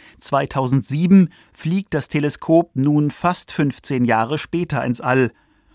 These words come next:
Statt anfänglich viel zu optimistisch angesetzter fünfhundert Millionen Dollar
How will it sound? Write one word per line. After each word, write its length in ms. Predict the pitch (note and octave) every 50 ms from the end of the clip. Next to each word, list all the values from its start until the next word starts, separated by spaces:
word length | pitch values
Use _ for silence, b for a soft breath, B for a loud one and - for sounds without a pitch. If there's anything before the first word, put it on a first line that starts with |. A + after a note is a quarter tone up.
| _ _
Statt 320 | - - C3 A2+ A2 -
anfänglich 640 | - C#3 C#3 E3 - - D3 C3+ C#3 C3+ C3 A#2+ -
viel 260 | - - G3+ G3+ G3+
zu 200 | G3 - - D3+
optimistisch 680 | - - - - - B2 C3 D#3 D#3+ - - D3 B2 -
angesetzter 680 | - D3 C#3+ C#3+ B2+ A#2+ B2+ C3 - - - - B2+ A2+
fünfhundert 680 | - - - D3+ D#3+ D3 - - C3+ B2+ A#2+ A#2+ -
Millionen 560 | B2+ A#2+ A#2 A2 A2+ B2+ E3 G#3+ G3+ D3+ B2
Dollar 420 | A#2 B2 B2 C3 C3+ B2 A#2+ A#2